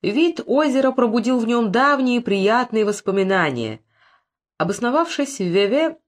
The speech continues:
он сразу же позаботился о лодке и лодочнике. Случай свёл его с неким Жаном де Клу. Мы приводим написание имени наугад. Договор был безотлагательно заключён,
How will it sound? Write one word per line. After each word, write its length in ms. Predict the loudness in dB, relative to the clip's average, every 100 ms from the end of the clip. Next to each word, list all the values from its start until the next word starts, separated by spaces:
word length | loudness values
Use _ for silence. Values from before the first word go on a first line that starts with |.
| -6
он 160 | -6
сразу 440 | -4 0 0 2 0
же 100 | -2
позаботился 800 | 0 0 0 -2 -4 -2 0 2
о 60 |
лодке 500 | 2 0 -2 -4 -4
и 160 | -2 0
лодочнике. 840 | 2 2 0 -4 -8 -8 -8 -10 -12 _ _ _ _ -20
Случай 400 | -4 -2 0 -2
свёл 320 | 0 0 2
его 160 | 0
с 120 | 0 -2
неким 400 | -2 -2 -2 -4
Жаном 540 | -2 2 2 2 0
де 100 | 0
Клу. 440 | -2 0 0 -2 _ -4
Мы 120 | 0
приводим 520 | 2 2 2 2 2
написание 640 | 2 0 0 0 2 0 0
имени 300 | -2 -2 -2
наугад. 580 | -2 0 -2 -4 -8 _ _ _ _
Договор 640 | -2 0 2 2 2 0 0
был 240 | 0 0
безотлагательно 840 | -2 0 0 2 0 0 -4 -6
заключён, 580 | -6 -8 -8 -2 -2